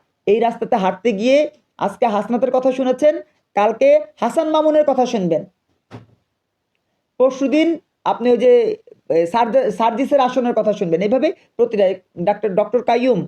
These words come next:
ডক্টর এম এ কাইয়ুম, ঢাকা এগারোর এমপি প্রার্থী, তার বিরুদ্ধে ইদানিং এই, এর মধ্যেই বেশ কিছু ঘটনা ঘটিয়েছে। কেন? কারণ ওখানে নাহিদকে না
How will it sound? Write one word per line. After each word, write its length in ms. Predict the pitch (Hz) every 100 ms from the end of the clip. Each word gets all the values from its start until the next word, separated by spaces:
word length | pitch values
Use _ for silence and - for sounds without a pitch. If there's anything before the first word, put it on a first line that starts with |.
| -
ডক্টর 240 | 185 220
এম 140 | 233 240
এ 60 |
কাইয়ুম, 360 | 247 208 180 151 -
ঢাকা 460 | 165 175 208 202 - _ _
এগারোর 460 | 180 214 240 185 - - - _
এমপি 200 | 185 202
প্রার্থী, 420 | 220 196 175 - 143 _ _ _ -
তার 220 | 240 269
বিরুদ্ধে 320 | 254 294 220
ইদানিং 300 | 262 262 262
এই, 240 | 233 254 247
এর 200 | 240 247
মধ্যেই 380 | 254 190 247
বেশ 240 | 190 233 233
কিছু 320 | 220 - 196
ঘটনা 360 | 180 175 185 165
ঘটিয়েছে। 460 | 170 170 147 -
কেন? 300 | - 202 277 359 - _ _
কারণ 240 | 180 214
ওখানে 260 | 196 202 240
নাহিদকে 380 | 185 185 185 214
না 180 | 190